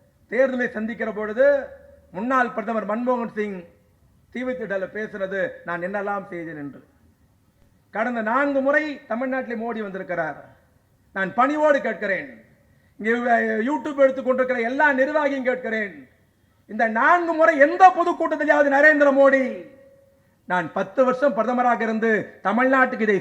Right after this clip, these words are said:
செய்தேன்" என்று பட்டியல் போட்டு சொல்லியிருக்கிறாரா? என்ன பேசுறார்?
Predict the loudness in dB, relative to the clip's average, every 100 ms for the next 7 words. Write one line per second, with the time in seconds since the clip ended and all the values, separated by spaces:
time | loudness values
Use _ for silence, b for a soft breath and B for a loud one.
0 | 2 2 4 8 10 8 8 8 8 2
1 | 4 4 6 4 8 8 8 6 4 4
2 | 4 6 6 4 0 -8 -16 -20 _ _
3 | _ _ _ _ _ _ _ _ _ _
4 | 0 2 6 6 6 4 4 4